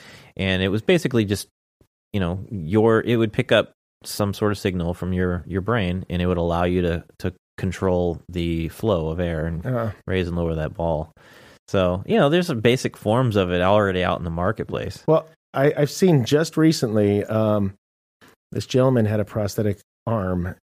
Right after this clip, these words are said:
Speaker 2: and I trying really hard to remember what it was that he was doing. And I think it was just, I can't remember what, if he was eating.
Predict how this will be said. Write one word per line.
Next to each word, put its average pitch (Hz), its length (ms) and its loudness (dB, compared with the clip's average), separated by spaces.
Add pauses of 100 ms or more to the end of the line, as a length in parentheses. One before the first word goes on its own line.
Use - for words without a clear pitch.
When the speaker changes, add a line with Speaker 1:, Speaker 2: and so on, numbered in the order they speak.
(160)
Speaker 2:
and 101 160 -4
I 92 160 -6 (160)
trying 151 480 0
really 127 220 6
hard 120 280 2
to 117 60 2
remember 113 320 4
what 113 100 4
it 110 80 2
was 110 280 2
that 110 60 -2
he 110 60 0
was 104 160 0
doing. 107 380 4 (440)
And 120 80 -2
I 113 40 0
think 175 280 2
it 160 40 -2
was 123 200 2
just, 110 280 -2 (880)
I - 40 -10
can't - 280 -2
remember 151 240 2
what, 143 140 4
if 107 160 -4
he 151 80 4
was 127 320 2
eating. 180 440 4